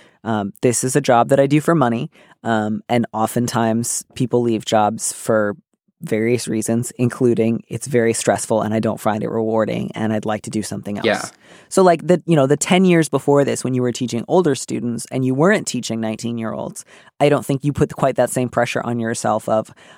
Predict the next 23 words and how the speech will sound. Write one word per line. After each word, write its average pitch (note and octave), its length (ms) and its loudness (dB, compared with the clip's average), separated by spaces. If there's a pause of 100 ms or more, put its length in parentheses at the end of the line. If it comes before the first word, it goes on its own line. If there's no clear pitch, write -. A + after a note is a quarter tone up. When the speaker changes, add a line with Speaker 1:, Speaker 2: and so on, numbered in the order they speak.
(120)
Speaker 1:
"I'm C3+ 220 2
not C3+ 260 2
teaching, A#2 600 -2
you B2 80 -2
know, A2 160 -2
the A2 500 0
younger B2 300 0
generation. A2 800 -4 (260)
I A#2 120 -2
am A#2 120 2
failing B2 440 2
them. A2 400 -2
I A2 100 -4
am A2 60 -4
failing A#2 320 0
to G#2+ 80 -6
step - 280 -2
up. A2 360 2
I A2 160 -2
am, G#2+ 360 -4
you A#2+ 120 -2
know, G2+ 320 -4
uh, C2 580 -8